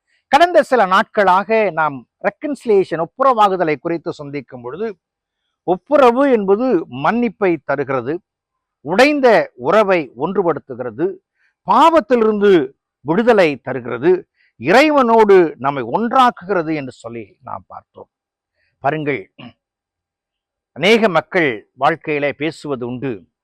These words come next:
"நீங்கள் ரட்சிக்கப்பட்டீர்களா?" என்று சொல்லி. இந்த ரட்சிப்பின் அடையாளமே உறவுகளோடு வாழ்வதுதான். இந்த உறவுகள் இல்லாத இடங்களிலே ரட்சிப்பின் அடையாளங்கள் எப்படியும் இருக்க முடியாது.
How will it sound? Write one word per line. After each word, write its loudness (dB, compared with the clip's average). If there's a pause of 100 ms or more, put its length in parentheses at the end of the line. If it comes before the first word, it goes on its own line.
"நீங்கள் -6
ரட்சிக்கப்பட்டீர்களா?" -2
என்று -10
சொல்லி. -20 (840)
இந்த 4
ரட்சிப்பின் 0
அடையாளமே 2
உறவுகளோடு 2
வாழ்வதுதான். -4 (880)
இந்த 2
உறவுகள் 6
இல்லாத 2
இடங்களிலே 2
ரட்சிப்பின் -4
அடையாளங்கள் 2
எப்படியும் -2
இருக்க -4
முடியாது. -14